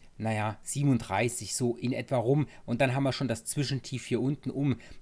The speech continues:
die Marke von null siebzig. Also das sind tatsächlich alles schöne Anlaufpunkte zur Unterseite rein, die mittelfristig potenziell auch da sind. Aber wir können uns das Ganze gerne natürlich nochmal im Kurzfristbereich anschauen.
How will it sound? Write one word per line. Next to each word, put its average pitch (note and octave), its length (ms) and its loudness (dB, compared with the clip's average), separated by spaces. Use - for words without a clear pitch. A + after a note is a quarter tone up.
die B2+ 80 0
Marke A#2 320 0
von A#2 300 -2
null A#2 180 -2
siebzig. B2+ 420 -2
Also B2+ 80 2
das E3+ 380 4
sind F3 200 4
tatsächlich D3+ 680 -4
alles F3+ 340 6
schöne F3+ 400 4
Anlaufpunkte D3+ 680 -2
zur E3+ 360 10
Unterseite D3 560 0
rein, C#3 220 2
die C#3+ 220 4
mittelfristig E3 840 2
potenziell D#3 640 2
auch - 220 -2
da A#2+ 260 4
sind. E3+ 320 0
Aber E3+ 400 6
wir - 80 -6
können C3+ 220 0
uns C3+ 100 -4
das A#2 160 -8
Ganze A#2 320 -4
gerne C3 280 2
natürlich B2 400 -2
nochmal A#2 200 -4
im A#2 100 -6
Kurzfristbereich A#2+ 840 0
anschauen. B2 380 -4